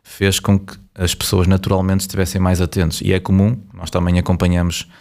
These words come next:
jogos de Liga três, vermos a bancada cheia de adeptos e cheia de pessoas com esse intuito, com esse objetivo. Portanto, também temos que dizer que da nossa parte, aqui da Federação, há um trabalho excepcional para a dimensão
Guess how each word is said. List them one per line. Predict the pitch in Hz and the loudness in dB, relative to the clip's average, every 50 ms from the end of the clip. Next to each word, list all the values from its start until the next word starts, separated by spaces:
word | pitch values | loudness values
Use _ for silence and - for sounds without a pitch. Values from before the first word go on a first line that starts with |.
| _ _ _ | _ _ _
jogos | - - 92 87 85 80 85 | -2 0 0 0 0 -2 -4
de | 95 | -2
Liga | 90 90 87 90 82 | -2 0 0 0 0
três, | - 90 90 98 95 - - - - _ _ - | 0 0 0 0 -2 -6 -12 -20 -20 _ _ -20
vermos | - 85 95 95 92 95 95 95 - - - - - - _ _ _ _ _ _ - | -8 -2 0 2 2 2 2 0 -2 -4 -10 -16 -20 -20 _ _ _ _ _ _ -4
a | 87 85 | -2 0
bancada | 87 92 92 - 92 90 90 90 87 | 2 2 2 2 2 0 0 0 0
cheia | - - - 90 92 95 98 98 - - _ _ _ _ _ _ _ _ _ _ _ | -2 0 0 0 2 0 0 -2 -6 -18 _ _ _ _ _ _ _ _ _ _ _
de | - 85 | -6 -4
adeptos | 80 76 92 107 120 - - - - - - - - _ _ _ _ _ _ _ _ _ | 0 2 2 2 0 -2 -4 -8 -8 -8 -8 -10 -16 _ _ _ _ _ _ _ _ _
e | - 87 | -6 -2
cheia | - - - 95 92 92 92 92 92 92 95 - _ _ - - | 0 0 2 2 2 2 2 2 0 0 -4 -10 _ _ -20 -20
de | 87 87 90 87 85 85 87 90 _ _ _ | -18 -16 -16 -16 -16 -16 -18 -20 _ _ _
pessoas | - - - 90 90 90 90 92 90 90 - - - _ _ _ _ _ | -20 -10 -4 0 0 2 2 0 -2 -4 -10 -16 -18 _ _ _ _ _
com | - 87 90 | -2 0 2
esse | 90 87 - - 92 | 2 2 2 0 0
intuito, | 82 - 90 85 80 - | 0 0 0 -2 0 0
com | - 87 | 2 2
esse | 85 80 - 87 | 2 2 0 -2
objetivo. | 80 80 80 85 80 - 73 73 71 - - - - - - - _ _ | -2 -2 -2 -2 -2 -2 -4 -6 -8 -10 -16 -20 -20 -20 -20 -20 _ _
Portanto, | - - 80 80 | -2 -2 -2 0
também | - 85 90 90 | 2 2 2 2
temos | 85 92 92 92 90 | 2 2 0 0 0
que | - - | -2 -2
dizer | - 95 85 82 95 95 95 92 - - - _ _ _ _ - | 0 0 2 2 2 0 0 -2 -10 -20 -20 _ _ _ _ -2
que | - 87 | 0 2
da | 90 | 4
nossa | 92 92 92 - 92 | 4 2 0 -2 -4
parte, | - - 92 90 92 - - - - - _ _ - | 0 0 0 0 0 -4 -12 -16 -16 -18 _ _ -10
aqui | 90 90 - 92 | -8 -6 -4 -2
da | 87 87 | -2 -2
Federação, | - - 95 87 85 - 95 90 | -2 -2 -4 -2 -2 0 0 2
há | 90 90 | 2 2
um | 90 | 0
trabalho | 82 87 85 85 85 87 87 | 0 0 0 0 0 0 0
excepcional | 82 - - 90 - - - 87 87 87 87 87 90 - - - _ _ _ _ - | -2 -2 -2 -2 -2 -2 0 0 2 2 0 -2 -4 -8 -16 -20 _ _ _ _ -4
para | - 90 92 92 92 - 104 | -2 0 2 0 0 0 0
a | 90 | 0
dimensão | 92 92 95 92 90 87 - - 92 92 95 98 | 2 2 2 2 2 0 2 2 2 2 2 0